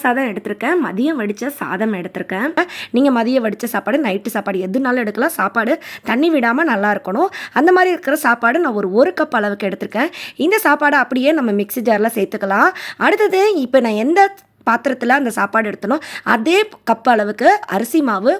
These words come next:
ஒரு கப் எடுத்திருக்கேன். அடுத்தது, இதுக்கு கொஞ்சமா உப்பு சேர்த்துக்கலாம்.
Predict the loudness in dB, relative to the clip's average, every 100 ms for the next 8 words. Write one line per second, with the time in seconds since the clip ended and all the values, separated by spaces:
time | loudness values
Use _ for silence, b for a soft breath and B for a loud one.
0 | 0 0 0 -4 -6 -6 -6 -2 0 0
1 | B B B 0 2 2 2 -2 -2 0
2 | 2 2 2 2 0 -6 -6 -6 -6 -6
3 | -2 2 0